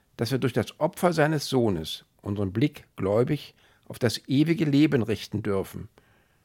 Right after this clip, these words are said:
Durch unseren Heiland Jesus Christus ist uns der Eingang in die ewige Herrlichkeit geebnet.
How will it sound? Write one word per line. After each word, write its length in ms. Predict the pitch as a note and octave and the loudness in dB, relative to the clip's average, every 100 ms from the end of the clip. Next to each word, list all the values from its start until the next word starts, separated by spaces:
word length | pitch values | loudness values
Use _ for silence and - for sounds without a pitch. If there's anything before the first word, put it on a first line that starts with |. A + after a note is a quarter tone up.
| _ | _
Durch 160 | - A2+ | -10 -8
unseren 320 | G#2+ A2 E2 | -2 -2 0
Heiland 420 | G#2 C#3+ D#3+ D3+ | 0 2 4 4
Jesus 300 | D3+ D#3 D3 | 2 0 -4
Christus 640 | - D3+ - - D#2 - _ _ _ _ _ _ | 0 0 0 -6 -10 -12 _ _ _ _ _ _
ist 120 | G#2 | -4
uns 200 | G#2+ - | -4 -2
der 180 | G#2 F2 | -4 0
Eingang 500 | G2+ C#3 C#3+ C#3+ D3+ - _ | 2 2 4 4 2 -4 _
in 120 | A2 | -2
die 200 | A#2 D3+ | -2 -2
ewige 400 | C3+ C#3 A#2 C3+ | -2 0 0 2
Herrlichkeit 840 | A2 F#2 A2 G2 - G2+ G#2 - _ _ _ - | 2 0 0 -4 -4 -2 -2 -4 _ _ _ -8
geebnet. 680 | A#2+ A#2 G#2 E2 D2 - | 0 0 0 -4 -10 -18